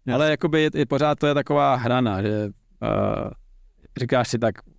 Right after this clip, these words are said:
Speaker 2: oni to třeba vydrží, ale co když teďkon tam je třeba úsek sto kiláků, kde nemusí být sníh vůbec, že jo, máš tam kameny a teď se ti tam to, ty saně podělají, teď ti na to vynaložíš prostě spousty prostředků přípravy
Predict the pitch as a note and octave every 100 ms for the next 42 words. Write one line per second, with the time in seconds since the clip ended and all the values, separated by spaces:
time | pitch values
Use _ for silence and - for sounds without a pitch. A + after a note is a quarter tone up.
0 | - A2+ A2+ C#3 D3+ E3+ F3 F3 F3 B2
1 | A2 G#2 A2+ - C#3+ D3+ C#3+ - C#3+ B2
2 | B2+ A#2 C#3 B2+ B2 - C3+ - - C3
3 | A2+ A#2+ A#2+ B2+ - C3+ C3 B2 B2+ A#2+
4 | B2 B2+ - C3 A#2 A#2 B2 A#2+ A2+ B2
5 | A#2+ G#2 B2+ A#2 - A2+ B2+ B2+ C3 C3
6 | C3 - _ _ - A2+ - C3 B2+ C3+
7 | C3 B2+ A#2 - C#3 C#3 B2+ A#2+ A#2+ A#2
8 | B2 C3 B2 A#2+ C3 B2+ C3+ B2+ B2+ B2+
9 | B2 B2 - A2+ C3+ A#2+ - B2 - A#2+
10 | B2+ - B2+ - B2 B2 G#2+ A#2+ A#2+ B2
11 | C3